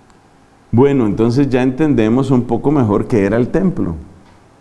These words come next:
El templo era un objeto idolátrico. El templo era el lugar también donde se había consumado el soborno del pueblo de Dios.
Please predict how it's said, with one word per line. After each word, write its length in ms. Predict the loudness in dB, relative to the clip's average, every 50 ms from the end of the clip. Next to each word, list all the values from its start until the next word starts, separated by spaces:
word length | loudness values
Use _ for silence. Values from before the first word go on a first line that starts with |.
| _ _ _ _ _ _ _ _ -20 -20 -20 -8 -4
El 240 | -2 0 0 0 0
templo 600 | 0 0 2 0 0 -2 -2 -2 0 0 2 2
era 360 | 2 0 0 -2 -4 -6 -8 -10 -12 -16 -20 -20 -20 -20 -20 -20 _ _ _ _ _ _ _ _ _ _ _ _ _ _ -2
un 280 | 0 2 2 2 0 0
objeto 720 | -2 -4 -4 -4 -2 0 0 0 0 0 0 -2 -2 -2 -2
idolátrico. 960 | -2 0 2 2 2 2 2 0 0 -2 -2 -2 -2 -2 -2 -2 -4 -4 -4 -6 -10 -16 -20 -20 -20 -20 -20 -20 -20 _ _ _ _ _ _ _ _ -2
El 260 | 0 0 0 0 -2
templo 560 | -2 0 0 0 0 0 0 0 0 -2 0 0
era 500 | 0 2 2 2 2 0 -2 -2 -4 -6 -8 -10 -16 -20 -20 -20 -20 -20 -20 _ _ _ _ _ _ _ _ -20 _ _ _ _ _ _ _ _ _
el 180 | 0 2 4 4
lugar 480 | 4 2 2 2 2 2 0 0 -2 -2
también 640 | 0 2 2 2 2 2 2 0 -2 -2 -4 -6 -8 -10 -14 -20 -20 -20 -20 -20 -20 -20 _ _ _ _
donde 280 | 0 2 2 2 2 0
se 120 | 0 0
había 260 | 0 2 0 0 0
consumado 580 | -2 -2 -2 -2 0 -2 0 0 2 2 2 0
el 80 | 0
soborno 580 | -2 -2 -2 -2 0 0 0 0 -2 -2 -2 -2
del 120 | -2 -2
pueblo 360 | -2 -2 -2 0 0 0 0 0
de 160 | -2 -2 -2
Dios. 440 | -4 -4 -6 -8 -10 -14 -18 -20